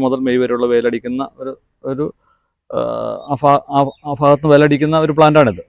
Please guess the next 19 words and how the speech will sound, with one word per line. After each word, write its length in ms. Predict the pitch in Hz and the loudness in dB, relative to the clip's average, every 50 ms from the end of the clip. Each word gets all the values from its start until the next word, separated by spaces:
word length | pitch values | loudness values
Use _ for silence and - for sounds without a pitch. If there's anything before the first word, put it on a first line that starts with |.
| _ - | _ -10
കണ്ടോ, 180 | 127 110 92 - - _ _ - - 127 120 | -8 -8 -8 -8 -12 _ _ -16 -10 -6 -6
ഇത് 60 | 139 139 - | -2 2 4
പല, 100 | 123 113 - - 139 131 | 4 2 2 0 -6 -6
ആ, 40 | 123 123 117 110 101 - _ _ _ _ _ _ - | -4 -4 -4 -6 -8 -12 _ _ _ _ _ _ -8
ഇത് 80 | 139 131 - | -6 -2 0
പലവറയാണ്. 500 | 135 117 117 127 139 143 127 107 107 117 123 113 131 | 2 4 6 6 6 6 6 4 2 -2 -6 -8 -10
ഈ 40 | 139 131 131 | -6 -2 0
പലവറയിലൊക്കെ 600 | 123 123 127 131 135 135 131 120 - - 139 123 - 127 | 2 2 4 4 2 2 0 -2 -4 -4 -4 -4 -4 -4
ആ 20 | 127 123 | -6 -4
വെയിലടിക്കുന്ന 520 | 123 123 131 139 135 127 117 120 120 123 120 - - | -4 -2 -2 -2 -2 -2 -2 -6 -6 -8 -8 -10 -10
ഭാഗങ്ങളെല്ലാം 640 | 104 104 110 110 110 110 104 104 107 107 117 139 - _ _ _ _ _ _ _ _ _ - | -12 -10 -10 -8 -8 -8 -8 -8 -8 -8 -10 -12 -14 _ _ _ _ _ _ _ _ _ -8
ഈ 20 | 117 113 113 | -6 -4 -4
മഞ്ഞ 220 | 110 110 117 120 120 123 117 | -4 -4 -4 -4 -4 -6 -6
നിറം 200 | 110 107 113 117 113 104 | -6 -6 -6 -6 -6 -6
വന്നിട്ട് 340 | 104 107 107 101 - 139 - 170 _ _ _ _ _ _ _ _ - | -8 -8 -10 -10 -10 -12 -12 -12 _ _ _ _ _ _ _ _ -10
പിന്നീട് 300 | 101 104 110 117 110 117 113 | -6 -4 -4 -2 -2 -2 -2
അത് 60 | 110 - - | -2 0 0
കരിഞ്ഞ് 340 | 113 107 113 120 131 135 - - - - _ _ _ - | 0 0 0 0 0 -2 -4 -6 -12 -20 _ _ _ -14
പ്രത്യ-, 240 | 113 - - - | -12 -12 -12 -12